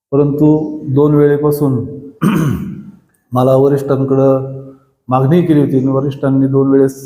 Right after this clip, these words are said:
सांगितलं का या एवढ्या पाळी थांब, एवढ्या पाळी थांब म्हणून दोन वेळेस मला खऱ्या अर्थाने त्यांनी थांबवलं आणि,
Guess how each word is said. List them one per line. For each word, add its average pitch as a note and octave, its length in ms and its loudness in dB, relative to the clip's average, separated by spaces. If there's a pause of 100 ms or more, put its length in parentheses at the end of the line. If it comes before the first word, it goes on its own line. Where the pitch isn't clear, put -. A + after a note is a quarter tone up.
(220)
सांगितलं D3+ 360 0
का B2+ 140 -2
या B2 500 2 (1500)
एवढ्या D3+ 240 4
पाळी C#3+ 220 0
थांब, C3 340 -2
एवढ्या C3+ 260 0
पाळी C3+ 180 -2
थांब C3 240 -4
म्हणून C3 260 -2
दोन C#3 200 0
वेळेस C3+ 540 -4 (200)
मला B2+ 180 -4
खऱ्या C3 260 -2
अर्थाने B2+ 360 -4
त्यांनी B2+ 360 0 (540)
थांबवलं C#3+ 400 2 (840)
आणि, C3+ 520 2